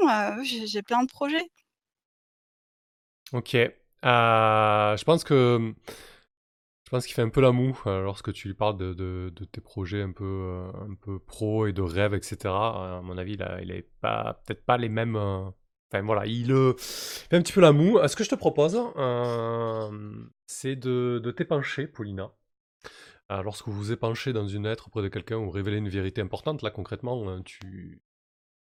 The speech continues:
Speaker 2: dévoiles ton, ton projet de vie, en fait, ce que tu, ce qui t'anime, hein, en tant que femme, ce que t'as envie de vivre. Hem, et lancer les dés.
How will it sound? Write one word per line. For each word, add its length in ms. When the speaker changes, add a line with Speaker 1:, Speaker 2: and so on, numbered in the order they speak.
Speaker 2:
dévoiles 400
ton, 340
ton 120
projet 260
de 60
vie, 100
en 80
fait, 160
ce 60
que 80
tu, 360
ce 100
qui 120
t'anime, 320
hein, 160
en 120
tant 120
que 140
femme, 200
ce 60
que 80
t'as 120
envie 160
de 80
vivre. 340
Hem, 1080
et 140
lancer 340
les 120
dés. 200